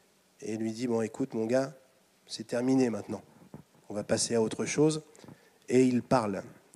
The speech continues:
Il parle à ce figuier. Quelque chose qui paraît anodin. Et ce qui est étonnant, c'est de voir les disciples.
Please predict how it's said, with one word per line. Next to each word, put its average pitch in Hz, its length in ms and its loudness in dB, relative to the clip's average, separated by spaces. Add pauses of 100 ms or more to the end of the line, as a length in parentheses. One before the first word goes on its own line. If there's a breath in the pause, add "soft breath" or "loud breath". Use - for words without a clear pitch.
(180)
Il 113 180 -6
parle 131 420 0 (520 soft breath)
à 107 120 -10
ce - 160 -4
figuier. 104 400 -12 (840 soft breath)
Quelque - 220 -2
chose 170 180 8
qui - 140 -2
paraît 143 460 4
anodin. 131 560 10 (1040)
Et 110 680 2 (200)
ce - 120 -6
qui - 100 -2
est 120 120 2
étonnant, 131 420 6
c'est 131 180 -2
de 123 100 0
voir 135 220 4
les 127 120 2
disciples. 120 520 -4